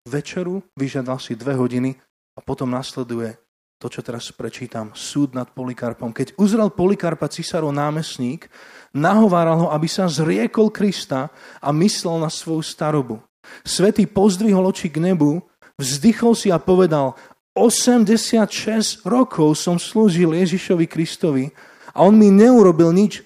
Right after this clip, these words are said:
zlého. Preto ako by som mohol opustiť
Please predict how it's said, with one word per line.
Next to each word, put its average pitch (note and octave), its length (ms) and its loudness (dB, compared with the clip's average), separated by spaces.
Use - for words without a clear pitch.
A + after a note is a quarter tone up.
zlého. D#3 560 -4
Preto G#3 240 4
ako A#3 240 6
by A3 160 6
som G3+ 160 0
mohol G3 320 6
opustiť G3+ 340 0